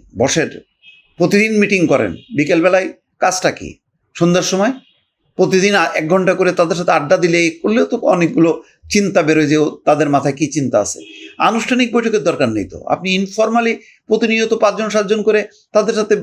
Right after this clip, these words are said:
বিকেলে নাস্তা খান, চা খান। এটা তো অনেক, মানে বেগম খালেদা জিয়া, শেখ হাসিনা সবাই করছে, আপনিও করেন।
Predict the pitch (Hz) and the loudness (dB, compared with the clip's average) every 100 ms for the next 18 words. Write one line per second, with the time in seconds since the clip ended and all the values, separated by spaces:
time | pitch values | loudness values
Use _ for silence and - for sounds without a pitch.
0 | - - _ - 147 190 214 202 - - | -6 -16 _ -4 -2 2 2 0 -4 -4
1 | 208 175 233 214 143 90 90 214 220 175 | -2 0 -2 0 -2 -2 -2 -2 -2 -4
2 | 110 - - _ _ _ _ _ _ _ | -4 -8 -18 _ _ _ _ _ _ _
3 | - 180 196 196 190 214 - - - _ | -4 -2 2 2 2 0 -4 -14 -18 _
4 | - 151 160 156 135 151 185 180 185 165 | -4 0 2 2 0 0 0 2 2 2
5 | 170 156 170 170 180 175 180 165 240 262 | 2 2 0 0 -2 -4 -4 -2 0 0
6 | - - _ - - - 151 220 285 277 | -4 -16 _ 0 0 2 0 2 2 4
7 | 208 101 | 2 0